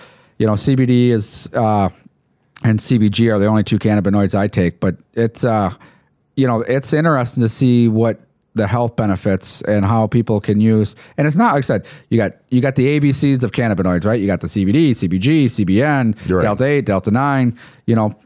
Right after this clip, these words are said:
Speaker 1: and, and hitting on that little point, uh, that I mentioned a couple of minutes ago about, you know,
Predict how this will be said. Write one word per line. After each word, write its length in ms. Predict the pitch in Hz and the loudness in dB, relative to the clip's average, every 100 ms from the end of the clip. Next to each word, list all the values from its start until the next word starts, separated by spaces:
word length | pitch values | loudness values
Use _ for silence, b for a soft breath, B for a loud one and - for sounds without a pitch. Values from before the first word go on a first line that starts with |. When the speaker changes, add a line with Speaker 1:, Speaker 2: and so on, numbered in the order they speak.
| - | -4
Speaker 1:
and, 280 | 117 107 - | -2 -2 -2
and 120 | 120 | 2
hitting 300 | 113 143 139 | 2 2 2
on 160 | 131 123 | 2 2
that 220 | 120 113 | 0 0
little 220 | 127 117 | 0 0
point, 360 | 98 131 117 - | 0 0 0 0
uh, 140 | 110 | -2
that 220 | 98 120 110 | -2 0 0
I 60 | |
mentioned 600 | 104 113 104 104 98 92 _ - | 2 0 0 -2 -2 -4 _ -14
a 20 | - | -6
couple 220 | 127 104 | -4 0
of 40 | |
minutes 280 | 117 160 - | 0 0 0
ago 240 | 104 98 | 0 2
about, 400 | 92 92 101 92 B B B | 0 0 -2 -2 B B B
you 80 | 107 | -2
know, 180 | 101 | -2